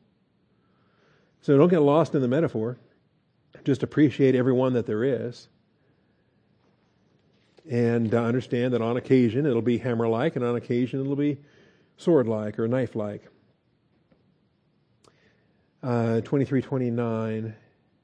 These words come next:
Verse twenty-eight, "The prophet who has a dream may relate his dream, but let him who has my word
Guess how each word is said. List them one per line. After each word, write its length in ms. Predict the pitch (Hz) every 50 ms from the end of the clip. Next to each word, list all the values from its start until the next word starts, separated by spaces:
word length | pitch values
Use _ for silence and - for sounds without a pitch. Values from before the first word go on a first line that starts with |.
| _ _ _ _ _ _ _ _ _ _ _ _ _ _ _ _ _ _ _ _ _ _ _ _ _ _ _ _ _ _ _ _ _ _ _ _ _ _ _ _ _ _ _ _ _ _ _ _ _ _ _ _ _ _ _ _ _ _ _
Verse 200 | - 127 139 139
twenty-eight, 480 | - - 156 143 135 131 127 127 131 139
"The 100 | 120 113
prophet 340 | - 147 151 165 160 165 143
who 120 | 139 151
has 160 | 156 151 131
a 60 | 139
dream 380 | 120 110 123 139 151 156 156 147
may 80 | 143 135
relate 300 | 127 131 131 139 147 147
his 240 | 127 139 143 127
dream, 340 | 117 - 131 139 143 151 151
but 140 | 135 131 123
let 220 | 131 139 151 151
him 200 | 120 151 165 170
who 180 | 143 160 156 131
has 240 | 131 147 147 135 117
my 200 | 127 120 117 117
word 640 | 113 123 175 202 196 175 147 135 135 156 180 175